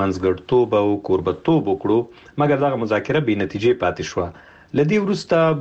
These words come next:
بله ژمنه چې طالبانو پاکستان سره کړې وه، هغه دا وه چې د افغانستان خاوره به د دوی په ضد نه کارول کیږي. په دې ژمنې باندې دوی تر یو حده ولاړ دي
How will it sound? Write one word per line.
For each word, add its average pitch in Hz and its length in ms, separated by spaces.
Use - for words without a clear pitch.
بله 170 200
ژمنه 131 360
چې 123 500
طالبانو 107 380
پاکستان 120 500
سره 101 120
کړې 120 260
وه، 117 120
هغه 110 100
دا 117 180
وه 117 120
چې 113 360
د 98 120
افغانستان 98 420
خاوره 123 300
به 98 140
د 95 100
دوی 107 160
په 101 40
ضد 101 280
نه 120 40
کارول 90 380
کیږي. 107 380
په - 80
دې 165 220
ژمنې 170 320
باندې 139 380
دوی 127 200
تر 117 80
یو 107 200
حده 120 240
ولاړ 127 280
دي 104 140